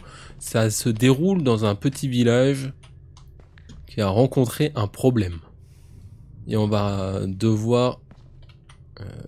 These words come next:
ils ont dit que c'était V pour faire le corps à corps. Pour le moment, je peux pas faire.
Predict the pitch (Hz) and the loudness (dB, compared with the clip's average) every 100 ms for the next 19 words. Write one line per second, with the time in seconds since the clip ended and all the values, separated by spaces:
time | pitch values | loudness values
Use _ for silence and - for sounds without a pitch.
0 | - 104 104 104 160 - - 104 104 147 | -16 -10 -8 -8 -10 -10 -6 -6 -4 -6
1 | - 107 - 107 - 110 104 - 120 - | -8 -12 -6 -6 -4 -4 -4 -6 -8 -4
2 | 104 107 113 - 101 104 - | 0 0 -2 -6 -6 -6 -6